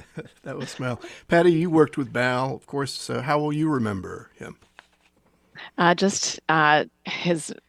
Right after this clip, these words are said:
Speaker 2: <laughs> deep institutional knowledge. You know, whenever I went to the State House when he was working there, I often had questions because it's a, you know, a complicated place. And whether I was asking about something happening that day or a larger question about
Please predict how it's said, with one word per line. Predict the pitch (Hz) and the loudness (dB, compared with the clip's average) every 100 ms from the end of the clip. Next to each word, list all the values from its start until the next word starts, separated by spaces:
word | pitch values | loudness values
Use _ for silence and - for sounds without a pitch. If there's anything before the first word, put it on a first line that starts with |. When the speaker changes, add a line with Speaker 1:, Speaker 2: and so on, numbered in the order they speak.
| _ | _
Speaker 2:
<laughs> | - - - | -4 -4 -2
deep | - 214 196 | 4 4 6
institutional | - 190 - 185 - 185 - 156 | 4 2 0 -2 2 2 4 4
knowledge. | 151 156 160 160 170 | 6 6 6 4 2
You | |
know, | 160 | 0
whenever | 156 160 170 | 2 2 4
I | 170 | 4
went | 165 165 | 2 -2
to | - | -6
the | |
State | 170 - 175 | -2 4 4
House | 226 160 160 - - - - - - | 6 4 4 -2 -16 -18 -20 -20 -10
when | 185 | -2
he | 185 | 2
was | 180 170 | 4 6
working | 185 185 180 | 4 4 2
there, | 175 170 170 | 4 6 4
I | 160 165 - - | 2 0 -4 -4
often | 175 196 | -2 0
had | 180 175 | 2 0
questions | - 156 - 196 190 170 | 0 -2 0 -4 -4 -4
because | 160 160 | -4 -4
it's | - 175 | -4 -4
a, | - 160 | -2 -4
you | 160 | -2
know, | 131 - | 0 0
a | - - | -4 -6
complicated | - 170 - - 185 180 | 0 0 4 6 6 6
place. | - 170 185 | 6 6 6
And | - 185 190 | 4 6 8
whether | 196 202 | 10 10
I | 180 | 10
was | 175 | 8
asking | 170 170 185 170 | 6 4 0 2
about | 160 147 | 4 4
something | - 160 165 160 | 2 -4 -4 -4
happening | 127 151 - | -6 -6 -2
that | 131 147 - | 2 2 4
day | 262 262 254 | 6 8 8
or | 226 170 | 8 4
a | |
larger | 160 170 170 175 | 4 2 2 -2
question | - 165 156 - 160 | 0 0 0 -4 -4
about | 156 151 - | 2 2 2